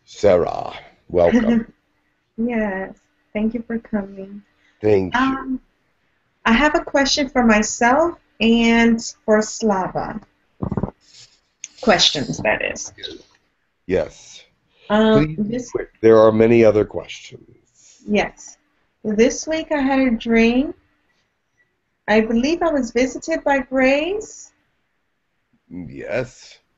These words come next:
Speaker 2: And they transported me somewhere where I feel that they were trying to see what I would, would or would not accept,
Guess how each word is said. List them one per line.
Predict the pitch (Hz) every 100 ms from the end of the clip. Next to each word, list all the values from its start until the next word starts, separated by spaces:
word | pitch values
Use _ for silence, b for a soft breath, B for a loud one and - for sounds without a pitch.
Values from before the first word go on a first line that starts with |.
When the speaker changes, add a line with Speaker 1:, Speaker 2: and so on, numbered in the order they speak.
| -
Speaker 2:
And | 240 233
they | 233 233
transported | 247 254 254 - - 262 277 -
me | 254 262
somewhere | 262 277 262 262 240 233 247 262 269
where | 247 240 226 220 208 208 - _ _
I | - 208 202 -
feel | 233 233 233 226
that | 220 196 202
they | 190
were | 196
trying | 208 196 202
to | 202
see | - 214 202
what | 190 196 190 190
I | 185
would, | 185 175 _ _ -
would | 196 214 214
or | 175
would | 185 202
not | 190 185
accept, | 170 - - 190 254